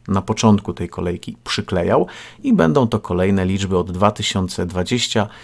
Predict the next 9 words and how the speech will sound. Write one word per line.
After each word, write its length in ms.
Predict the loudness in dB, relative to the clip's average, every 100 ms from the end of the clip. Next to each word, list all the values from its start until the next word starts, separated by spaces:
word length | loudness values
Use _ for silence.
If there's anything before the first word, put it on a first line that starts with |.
| -20 -16 -6
e, 140 | -4
w 100 | -2
górę. 340 | -4 -4 -4 -8 -16 -20 _ -6
Przejdźmy 480 | 0 0 0 0
sobie 320 | 0 -2 -2 -2
przez 240 | -4 -4
całą 280 | 0 0 -2
tę 100 | -6
pętlę 480 | -2 -2 2 2